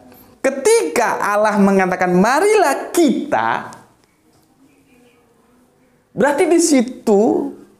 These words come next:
Allah mengajak makhluk-makhluk lain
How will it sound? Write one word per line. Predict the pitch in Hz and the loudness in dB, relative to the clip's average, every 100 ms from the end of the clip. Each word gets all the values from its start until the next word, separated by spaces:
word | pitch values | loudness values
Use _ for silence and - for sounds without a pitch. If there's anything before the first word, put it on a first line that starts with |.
| _ _ _ _ 247 _ _ _ _ _ _ _ _ _ | _ _ _ _ _ _ _ _ _ _ _ _ _ _
Allah | 202 254 330 | -2 0 2
mengajak | 269 247 240 220 165 143 226 311 208 - - - - _ _ _ _ _ _ _ _ _ _ _ _ _ _ _ _ _ | 2 4 4 2 0 2 2 4 2 -2 -8 -16 -20 _ _ _ _ _ _ _ _ _ _ _ _ _ _ _ _ _
makhluk-makhluk | 202 190 185 202 208 220 - 202 196 | -6 -2 0 0 0 0 2 0 2
lain | 214 302 196 160 175 | 2 2 2 2 0